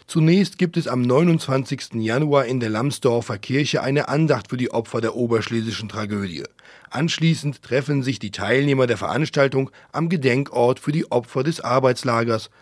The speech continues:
wo Blumen und Kränze niedergelegt werden. Wie in den Jahren zuvor sind dann alle in das Gebäude des Lambsdorfer Museums eingeladen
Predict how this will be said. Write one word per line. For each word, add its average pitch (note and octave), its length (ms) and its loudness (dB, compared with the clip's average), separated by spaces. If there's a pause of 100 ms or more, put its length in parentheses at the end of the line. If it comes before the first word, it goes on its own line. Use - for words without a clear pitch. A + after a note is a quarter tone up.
(140)
wo E3+ 140 0
Blumen A#2+ 420 2
und E3 220 -2
Kränze A#2 380 -4
niedergelegt G#2 580 -2
werden. F2+ 400 -8 (720)
Wie D#3 160 2
in F3+ 100 4
den E3+ 120 4
Jahren D3 360 2
zuvor D#3+ 460 0
sind D#3+ 240 0
dann C#3+ 240 0
alle C3+ 200 0
in C3 140 0
das B2+ 160 -4
Gebäude A#2 400 -2
des B2 220 -10
Lambsdorfer A#2+ 560 -4
Museums D3 480 0
eingeladen B2 680 0